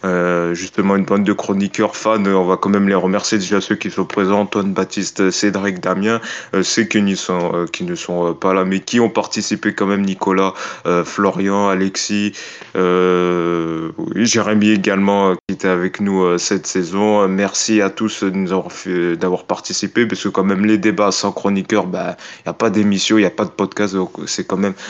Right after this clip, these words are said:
euh, grâce à vous. Et puis merci, euh, aux auditeurs également pour, euh,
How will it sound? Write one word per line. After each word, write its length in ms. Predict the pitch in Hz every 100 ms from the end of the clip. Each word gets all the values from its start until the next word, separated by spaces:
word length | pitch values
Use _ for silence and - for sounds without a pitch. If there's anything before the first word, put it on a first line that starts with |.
| - -
euh, 100 | 90
grâce 340 | 95 98 95
à 60 | 92
vous. 180 | 90 113
Et 60 |
puis 160 | 104 95
merci, 440 | 95 90 - 107
euh, 100 | 104 90 - -
aux 240 | 92 85
auditeurs 420 | 101 92 - 101 95
également 420 | 87 87 95 104
pour, 360 | - 98 87 85
euh, 180 | 85